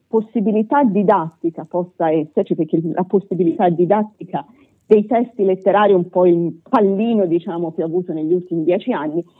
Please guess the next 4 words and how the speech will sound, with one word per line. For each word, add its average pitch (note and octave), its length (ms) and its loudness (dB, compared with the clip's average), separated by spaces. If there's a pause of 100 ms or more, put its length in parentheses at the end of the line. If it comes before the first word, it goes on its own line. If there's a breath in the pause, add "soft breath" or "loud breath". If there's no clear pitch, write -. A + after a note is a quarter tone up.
(180 soft breath)
di A#3+ 100 4
insegnare A#3+ 800 2
questo C4+ 680 0
romanzo, G#3+ 920 2